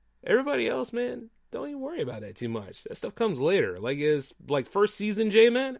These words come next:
Oh, hell, I didn't give a damn about anything, man. I was cussing and throwing F-bombs, and they were respected and targeted F-bombs at that.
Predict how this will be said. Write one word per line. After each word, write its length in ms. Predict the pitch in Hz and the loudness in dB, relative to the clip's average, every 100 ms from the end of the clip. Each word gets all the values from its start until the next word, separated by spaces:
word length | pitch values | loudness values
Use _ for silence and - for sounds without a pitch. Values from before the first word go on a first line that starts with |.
| 220 | -8
Oh, 160 | 135 | -8
hell, 320 | - - 240 | -8 -6 -6
I 100 | - | -4
didn't 180 | - 113 | -6 -4
give 140 | 120 110 | -4 -4
a 40 | |
damn 280 | 107 147 165 | -2 -2 -2
about 240 | 170 180 | -2 -2
anything, 460 | 220 175 98 87 87 | -2 -6 -6 -14 -12
man. 340 | 120 185 220 202 _ _ _ _ _ | -8 -8 -8 -12 _ _ _ _ _
I 100 | - | -8
was 140 | 151 - | -8 -2
cussing 400 | 214 214 214 214 | 0 2 2 2
and 180 | 135 | 2
throwing 240 | 165 196 190 | 2 2 4
F-bombs, 640 | 196 - 190 202 220 190 | 0 0 0 4 2 2
and 380 | 135 135 127 120 | 0 -4 -6 -2
they 100 | 156 | 2
were 140 | 165 | 2
respected 720 | 131 123 - 180 - 135 127 113 | 2 -2 -2 -2 0 0 0 -4
and 320 | - 117 107 101 | -6 -4 -4 -2
targeted 420 | 175 185 117 104 | 0 0 0 -4
F-bombs 560 | 104 101 - 95 98 98 | -8 -10 -8 -6 -6 -8
at 100 | - | -10
that. 280 | 98 123 | -8 -8